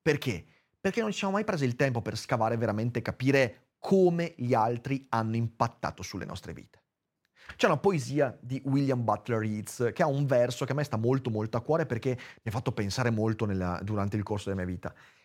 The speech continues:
Ed è una poesia in cui a un certo punto lui dice: "Tread softly because you tread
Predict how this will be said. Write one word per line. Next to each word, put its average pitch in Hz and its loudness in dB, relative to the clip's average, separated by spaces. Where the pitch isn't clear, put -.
Ed 185 4
è 139 6
una 123 2
poesia 127 0
in 160 -2
cui 180 2
a - 4
un 175 0
certo 202 -2
punto 156 0
lui 123 4
dice: 120 0
"Tread 185 4
softly 135 -4
because 135 2
you 156 0
tread 110 -2